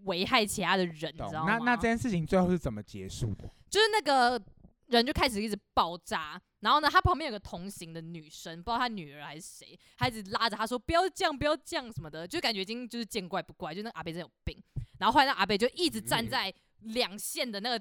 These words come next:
Speaker 1: 点餐中间，一直怒吼我们，然后害我真的受不了。我一开始态度很好，说：“请问你还有要点餐吗？”他超大声回我说：“你刚没有看我点是不是啊？”什么的。然后我就说：“啊，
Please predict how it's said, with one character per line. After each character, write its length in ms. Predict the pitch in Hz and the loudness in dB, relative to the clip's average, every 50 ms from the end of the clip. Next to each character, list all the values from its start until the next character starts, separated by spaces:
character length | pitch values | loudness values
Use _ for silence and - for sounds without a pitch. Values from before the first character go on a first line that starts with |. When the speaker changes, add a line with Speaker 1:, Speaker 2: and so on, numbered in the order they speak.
| _ _ | _ _
Speaker 1:
点 220 | - - 160 156 175 | -8 -8 -8 -8 -10
餐 240 | - 214 214 226 202 | -8 -6 -6 -6 -4
中 220 | - - 226 220 220 | -4 -4 -4 -2 0
间， 140 | - 226 | 0 0
一 20 | 226 | 0
直 140 | 180 180 180 190 196 - _ 269 339 | 0 -6 -10 -12 -12 -14 _ -10 -4
怒 220 | 392 415 320 262 233 | -2 -2 -2 -2 -6
吼 260 | - - 233 214 196 | -8 -6 -4 0 0
我 200 | 214 254 220 190 | 2 4 2 2
们， 260 | 170 170 156 160 180 - _ _ _ _ | 2 -2 -6 -8 -12 -16 _ _ _ _
然 100 | - 180 | -8 -4
后 60 | 196 | 0
害 80 | 262 226 | 2 2
我 60 | 180 | 2
真 120 | 170 214 | 0 -2
的 60 | 208 185 | -6 -6
受 180 | - - 220 | -4 -6 -6
不 120 | 170 147 175 | -6 -6 -6
了。 240 | 156 - 147 175 - _ _ _ _ | -8 -8 -12 -16 -18 _ _ _ _
我 120 | - 214 247 | -8 -6 -4
一 40 | |
开 80 | 247 - | -2 -4
始 80 | 277 - | -4 -2
态 100 | - 247 | -2 -4
度 80 | 240 | -4
很 80 | 233 196 | -2 -4
好， 140 | 170 156 170 | -6 -6 -6
说 280 | - 185 185 180 180 - _ _ | -6 -6 -6 -6 -8 -16 _ _
：“请 140 | - - 320 | -6 -4 -4
问 60 | 381 370 | -2 -2
你 60 | 349 | 0
还 80 | 330 311 | 0 2
有 60 | 269 | 2
要 60 | 269 | 2
点 240 | 285 - - 175 170 | 2 0 -2 -4 -4
餐 200 | 180 - 185 185 | -4 -4 -4 -4
吗？” 320 | 196 190 180 175 175 185 214 - - - - _ | -2 -4 -4 -4 -4 -6 -8 -10 -16 -20 -18 _
他 80 | - 233 | -10 -6
超 380 | - - - - 240 240 247 240 _ _ _ _ - | -6 -4 2 6 6 6 6 4 _ _ _ _ 4
大 200 | - 277 202 214 | 4 4 4 4
声 180 | - 233 226 214 | 2 2 2 4
回 80 | 226 | 4
我 140 | 214 196 180 | 4 2 2
说 240 | 190 208 208 214 220 _ _ _ _ - | 2 2 0 0 -2 _ _ _ _ -12
：“你 60 | 285 | -6
刚 180 | - - 480 466 466 | 2 4 4 6 6
没 60 | 440 | 4
有 40 | 330 | 4
看 180 | - - 440 392 | 6 6 6 6
我 100 | 359 349 | 4 2
点 220 | - 339 254 233 | 0 -2 -2 -2
是 80 | 240 320 | -2 -4
不 60 | 330 | -4
是 260 | - - - 330 285 | -2 -2 -2 0 0
啊？” 120 | 220 185 190 | 2 2 2
什 100 | 202 208 | 0 -2
么 80 | 190 175 | -6 -6
的。 260 | 170 160 151 156 160 _ _ _ - | -6 -8 -8 -10 -12 _ _ _ 2
然 100 | 196 226 | 4 6
后 60 | 254 | 6
我 60 | 226 | 6
就 80 | 214 233 | 4 2
说 200 | - 240 220 226 | 2 2 2 4
：“啊， 60 | 262 | 10